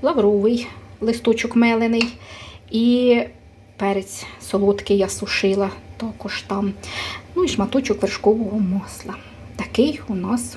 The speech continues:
буде капуснячок з квашеної капусти на обід. Духовка гріється, бо вже мої пиріжечки просяться в духовку. На обід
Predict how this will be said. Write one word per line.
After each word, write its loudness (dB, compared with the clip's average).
буде 0
капуснячок -2
з -4
квашеної 0
капусти -2
на 0
обід. 2
Духовка 4
гріється, 0
бо 2
вже 0
мої 4
пиріжечки 4
просяться 2
в -2
духовку. 4
На 4
обід 2